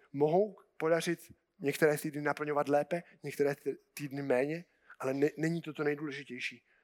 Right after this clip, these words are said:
Tomu rozumíme. Potřebujeme plánovat dopředu a uspořádat si týden okolo kázání Božího slova. Dobré být v sobotu večer vždy doma,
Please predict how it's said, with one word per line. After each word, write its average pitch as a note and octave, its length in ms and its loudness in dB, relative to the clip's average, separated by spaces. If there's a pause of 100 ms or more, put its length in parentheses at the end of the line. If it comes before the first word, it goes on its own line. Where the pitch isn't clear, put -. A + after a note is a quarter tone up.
Tomu B2+ 220 -10
rozumíme. C3 440 -10 (1300)
Potřebujeme E3 440 0
plánovat F#3 520 6
dopředu F3+ 440 0
a C3 40 0
uspořádat F3+ 640 4
si F3+ 140 2
týden F#3 440 0
okolo D#3 260 -4
kázání E3 520 4
Božího D3 380 -6
slova. D3 380 -2 (520)
Dobré F3+ 320 10 (220)
být E3+ 200 -2 (140)
v - 120 -2
sobotu G3 520 4 (140)
večer E3 440 2
vždy D#3+ 240 -4
doma, F3 360 2